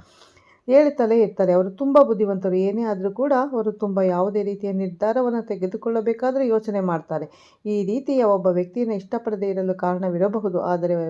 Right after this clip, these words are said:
ಉದ್-, ಅಲ್ಲದೆ ಉದಾಹರಣೆಗೆ ಒಬ್ಬ ಎಲ್ಲ ರೀತಿಯ ತೊಂದರೆಗಳನ್ನು ನಿರ್ವಹಿಸುವಂಥ ಚಾಣಾಕ್ಷತನ ವ್ಯಕ್ತಿಯಾಗಿ ಆ ಮಹಿಳೆ ಕಾಯ್ತಾ ಇದ್ದಾರೆ. ನಿಮ್ಮ ಎಲ್ಲ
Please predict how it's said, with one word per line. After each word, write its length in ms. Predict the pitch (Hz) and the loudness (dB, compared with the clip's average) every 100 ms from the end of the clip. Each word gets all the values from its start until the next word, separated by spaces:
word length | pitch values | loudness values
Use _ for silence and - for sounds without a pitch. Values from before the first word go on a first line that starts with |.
| - 175 | -6 -10
ಉದ್-, 160 | 175 _ _ | -12 _ _
ಅಲ್ಲದೆ 400 | 185 196 240 262 240 196 | -4 0 2 2 2 2
ಉದಾಹರಣೆಗೆ 580 | 208 262 330 294 240 226 190 | 2 2 2 0 0 0 0
ಒಬ್ಬ 100 | 190 170 | 0 0
ಎಲ್ಲ 120 | 190 202 208 | 0 0 -2
ರೀತಿಯ 220 | 208 196 196 | -6 -6 -4
ತೊಂದರೆಗಳನ್ನು 640 | 196 220 233 233 240 262 269 - _ _ - | -2 -2 -2 -2 -2 -4 -6 -12 _ _ -2
ನಿರ್ವಹಿಸುವಂಥ 720 | 254 277 320 359 349 294 269 233 | 2 4 4 4 2 0 2 -2
ಚಾಣಾಕ್ಷತನ 640 | 226 202 208 220 247 220 208 | -2 -2 -2 -4 -8 -6 -4
ವ್ಯಕ್ತಿಯಾಗಿ 520 | 185 185 208 233 269 262 | -4 -4 0 0 2 0
ಆ 120 | 226 208 | 0 0
ಮಹಿಳೆ 260 | 185 190 190 | -2 -2 -4
ಕಾಯ್ತಾ 360 | 180 175 185 175 | -4 -2 0 0
ಇದ್ದಾರೆ. 220 | 165 160 - - _ 220 | 0 -4 -8 -20 _ -4
ನಿಮ್ಮ 140 | 202 | 2
ಎಲ್ಲ 220 | 190 196 | 2 4